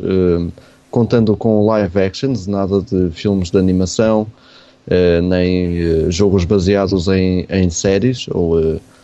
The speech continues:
ou, noutra, ou, eh, ou até em, em personagens, eh, que, ou filmes que spawnaram, eh, eh, jogos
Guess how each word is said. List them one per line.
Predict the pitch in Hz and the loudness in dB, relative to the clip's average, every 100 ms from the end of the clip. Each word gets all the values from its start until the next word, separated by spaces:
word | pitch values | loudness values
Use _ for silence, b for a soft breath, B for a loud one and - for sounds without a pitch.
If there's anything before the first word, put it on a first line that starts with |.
| b _ | b _
ou, | - 92 | -2 0
noutra, | 92 85 95 90 - | 0 0 2 2 2
ou, | 98 92 92 | 2 4 4
eh, | 87 | 4
ou | 87 98 | 2 2
até | 98 - 98 | 0 0 0
em, | 98 98 - 98 101 | 0 -2 -2 -2 -2
em | |
personagens, | 92 - 104 101 98 92 90 - - | -4 -6 -2 0 0 -2 -2 -6 -6
eh, | 92 90 87 85 - _ - | -2 0 -2 -4 -10 _ -6
que, | 104 95 92 90 85 85 b b _ | 0 4 4 4 0 -4 b b _
ou | 101 95 92 | 0 2 2
filmes | - 113 104 92 | 2 2 2 -2
que | - | -8
spawnaram, | - 104 101 104 101 98 95 92 | -12 -4 0 2 2 2 0 0
eh, | 95 90 87 85 - _ _ _ 98 | 0 0 -2 -8 -14 _ _ _ -2
eh, | 95 95 | 2 2
jogos | 85 120 113 95 82 - | 2 2 2 0 -4 -8